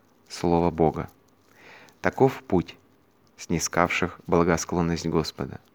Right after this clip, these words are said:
О Нанак, лишь по Его милости они наполняются блаженством.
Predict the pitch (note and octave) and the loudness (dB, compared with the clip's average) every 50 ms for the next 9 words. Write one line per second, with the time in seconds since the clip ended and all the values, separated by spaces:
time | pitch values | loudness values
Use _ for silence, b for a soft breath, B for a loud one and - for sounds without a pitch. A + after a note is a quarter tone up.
0 | _ _ _ _ _ _ _ - E2 E2+ E2+ E2 D#2+ D2 C#2 - - - _ b | _ _ _ _ _ _ _ -4 -2 0 2 2 0 0 -4 -8 -12 -18 _ b
1 | b b b b b b b b b b - E2 F2+ F2 - - G2 F2 F2+ A#2 | b b b b b b b b b b -2 0 0 0 2 2 2 2 2 2
2 | A#2+ A2 G2 F2+ E2+ D#2+ - - - - D2+ F2 - _ _ _ _ _ _ - | 0 0 2 2 0 0 -2 -6 -10 -10 -12 -12 -12 _ _ _ _ _ _ -6
3 | - E2 E2 D#2+ D#2+ - E2 D#2+ D#2 D#2+ E2 E2 D#2+ - - D2+ D2+ D2 D#2 D2 | -4 -2 0 0 0 2 2 2 2 2 2 0 0 -2 -4 -2 0 0 2 2
4 | D2+ D#2 D#2 D#2 - - - - - | 0 -2 -2 -4 -8 -10 -12 -12 -12